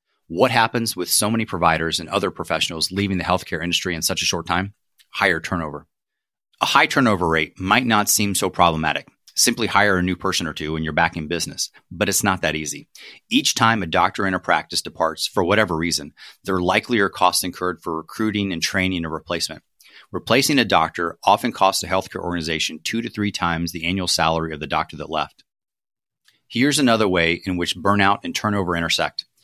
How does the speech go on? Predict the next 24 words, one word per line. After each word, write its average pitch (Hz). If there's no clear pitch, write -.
Research 131
shows 90
that 85
turnover 113
leads 92
to -
an 85
additional 85
nine 90
hundred 120
and 90
seventy-nine 92
million 107
dollars 78
in 90
annual 110
excess 92
healthcare -
spending 90
across 85
the 92
U 85
S 82
population. 78